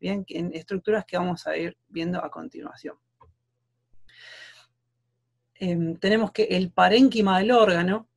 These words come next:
está, em, ubicado en dos regiones. Tenemos una región más periférica que se denomina corteza. La corteza vamos a tener hacia, eh, más externo, la corteza nodular, que va a estar organizada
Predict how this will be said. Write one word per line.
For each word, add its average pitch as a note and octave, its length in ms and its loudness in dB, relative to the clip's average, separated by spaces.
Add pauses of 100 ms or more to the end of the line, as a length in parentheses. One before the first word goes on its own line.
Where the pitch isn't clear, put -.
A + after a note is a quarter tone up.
(200)
está, G#3+ 540 0 (500)
em, F3+ 380 -16 (420)
ubicado A3 560 2
en F#3 120 2
dos F#3+ 180 0
regiones. F#3 680 -2
Tenemos F3 360 -4
una F#3+ 160 -2
región F#3 340 -6
más F3+ 180 -4
periférica G#3 800 0
que D#3+ 120 -10
se - 140 -10
denomina E3 560 -4
corteza. F3+ 840 -4 (720)
La F3 200 0
corteza A3+ 680 0
vamos G3 320 0
a E3+ 80 -6
tener F#3 360 -4 (120)
hacia, D#3 640 -6
eh, D3 520 -12 (220)
más F3 280 -4
externo, A3 640 0
la E3+ 220 -4
corteza F3+ 560 -2
nodular, F#3 920 2
que E3+ 160 -10
va F3+ 100 -2
a F3 40 -6
estar F3+ 220 -4
organizada G3 880 2